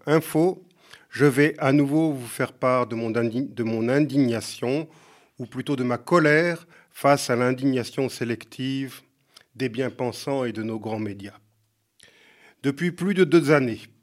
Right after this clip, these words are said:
une guerre d'invasion fait rage en Europe orientale et rien ni personne ne semble pouvoir l'arrêter. Cette guerre d'agression russe contre l'Ukraine a apporté le malheur et la mort à tout un peuple qui aspirait à vivre en paix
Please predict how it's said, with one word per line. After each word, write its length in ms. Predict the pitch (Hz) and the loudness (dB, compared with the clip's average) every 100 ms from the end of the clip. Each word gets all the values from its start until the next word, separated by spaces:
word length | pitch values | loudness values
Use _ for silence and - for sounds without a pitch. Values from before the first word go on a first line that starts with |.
| _ _ - _ _ 131 | _ _ -20 _ _ 0
une 260 | 143 143 | 4 4
guerre 260 | 135 175 151 | 6 4 4
d'invasion 560 | 156 139 147 131 170 | 2 4 2 4 0
fait 200 | 175 - | 0 0
rage 360 | 127 135 165 143 | 4 8 8 6
en 80 | 135 | 4
Europe 320 | 123 123 127 | 4 2 0
orientale 640 | 120 117 113 135 147 156 143 _ - - - | 0 0 2 4 4 2 -6 _ -20 -20 -4
et 120 | 139 | -2
rien 320 | 131 151 202 | 0 2 4
ni 100 | 190 | 4
personne 580 | - 156 - - 131 110 | 4 2 2 0 0 0
ne 120 | 117 | -2
semble 260 | - 147 131 | -2 -2 -2
pouvoir 380 | - 120 127 120 | -6 0 2 2
l'arrêter. 500 | 110 113 110 92 - _ _ _ - _ _ | 0 -6 -8 -14 -16 _ _ _ -20 _ _
Cette 220 | - 123 | -6 0
guerre 200 | 123 180 | 6 8
d'agression 520 | 170 165 160 160 160 | 8 6 4 6 4
russe 340 | 143 143 - - | 4 0 -4 -10
contre 300 | - 120 139 | -8 -4 -2
l'Ukraine 500 | - - 131 110 101 - _ _ _ _ | -2 -2 -2 -2 -6 -12 _ _ _ _
a 200 | 123 127 | 4 4
apporté 680 | 127 147 - - 160 165 - | 4 0 0 2 2 2 -8
le 360 | - - 143 | -14 -4 2
malheur 420 | 135 139 151 160 139 | 4 6 8 6 6
et 40 | |
la 100 | 131 | 4
mort 540 | 131 131 113 95 - _ - - | 4 2 0 -4 -12 _ -20 -12
à 80 | 113 | -10
tout 160 | 156 151 | -4 2
un 100 | 156 | 2
peuple 520 | 156 160 - - - _ _ _ _ - - - _ | 4 2 2 -10 -20 _ _ _ _ -20 -20 -20 _
qui 160 | - 143 | 2 6
aspirait 460 | 143 - 139 147 151 | 6 4 0 6 6
à 100 | 131 | 6
vivre 260 | 143 123 | 2 0
en 80 | 131 | 0
paix 380 | - 147 170 | 2 2 2